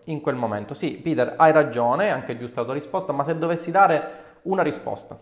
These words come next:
ok? Lasciando stare, a sentimento, secondo quanto, eh, ti viene in questo momento, cosa sceglieresti fra un medico e un ingegnere? Se dovessi scegliere. Dipende dalle mie esigenze, vero Michael, ma se ora, in questo momento, dovessi scegliere, ok?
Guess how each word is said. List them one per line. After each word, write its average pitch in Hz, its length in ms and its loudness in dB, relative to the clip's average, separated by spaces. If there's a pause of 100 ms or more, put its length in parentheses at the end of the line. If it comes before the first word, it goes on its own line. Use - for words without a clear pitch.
ok? 135 380 -4 (400)
Lasciando 165 440 0
stare, 117 580 -2
a 160 180 4
sentimento, 131 840 -8 (100)
secondo 156 360 -2
quanto, 160 760 0
eh, 131 140 0
ti 151 80 -8
viene 151 240 2
in 131 120 -4
questo 156 240 -2
momento, 101 640 -8 (160)
cosa 160 180 0
sceglieresti 202 460 -2
fra 127 160 -2
un 120 120 -2
medico 175 600 -4
e 139 60 -8
un 131 100 -4
ingegnere? 110 760 -6 (760)
Se - 120 -10
dovessi 127 280 -8
scegliere. - 560 -12 (680)
Dipende 175 300 0
dalle 151 100 4
mie 147 80 0
esigenze, 120 460 -2
vero 143 280 6
Michael, 110 380 0
ma 120 160 2
se 139 260 -2
ora, 190 240 8
in 123 100 0
questo - 200 -6
momento, 208 240 -4
dovessi 131 240 -6
scegliere, 110 400 -8
ok? 147 280 -6